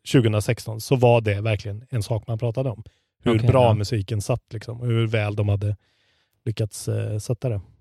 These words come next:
Speaker 1: Så det, jag tycker det är ändå sjukt att de väljer att göra det här publikt och, ja, det är roligt att Loudness War, eh, pratas om igen.
Speaker 2: Märkligt.
Speaker 1: Vet ni vad Loudness War är?
Speaker 2: Ja, tack. Det var nästan som en Tekniken Tarton, eh,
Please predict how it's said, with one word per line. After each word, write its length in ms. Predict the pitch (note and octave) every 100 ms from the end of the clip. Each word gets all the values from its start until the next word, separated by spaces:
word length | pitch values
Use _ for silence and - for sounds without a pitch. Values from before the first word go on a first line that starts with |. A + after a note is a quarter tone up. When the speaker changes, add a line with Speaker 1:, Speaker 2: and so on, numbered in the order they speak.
| _ _ -
Speaker 1:
Så 100 | D3
det, 240 | F3+ B3+
jag 160 | F3 D3
tycker 160 | B3+
det 80 | B3
är 260 | C#3+ C3+ C#3
ändå 340 | C#3 A2+ A2+ A2+ B2+ - - D3+
sjukt 420 | F3 G#3+ - -
att 140 | C#3+
de 380 | D3+ C#3 C3+ B2+
väljer 260 | C#3 A#2+ A#2+
att 60 | B2
göra 180 | A#2
det 80 | A#2
här 340 | A2 G#2+ A#2 C3+ -
publikt 600 | D#3 B2 C#3+ C#3+ - - - -
och, 340 | - - - - _ _ _ _ _ _ _
ja, 140 | E3 -
det 60 | E3+
är 40 |
roligt 260 | F3+ C#3+ D3+
att 120 | C#3
Loudness 460 | D3 B2 A#2+ A2+ E3+
War, 220 | F#3+ C#3+ - -
eh, 180 | F3+ E3
pratas 360 | F3 - B2
om 120 | A#2
igen. 180 | A#2 A2 - - _ _ _ _ -
Speaker 2:
Märkligt. 420 | C3+ A2+ - B2+
Speaker 1:
Vet 120 | F#3+ F#3+
ni 60 |
vad 120 | F3
Loudness 380 | D#3+ B2 B2 -
War 120 | D#3 E3+
är? 120 | G#2+ - _ _ _ -
Speaker 2:
Ja, 140 | D#3+
tack. 220 | - E3
Det 80 | C3+
var 100 | D3
nästan 260 | D3 - E3+
som 140 | F#3+
en 100 | F3
Tekniken 540 | - C#3 - A#2+ B2
Tarton, 520 | A#2 B2+ C#3 B2 A2 G#2
eh, 220 | G2+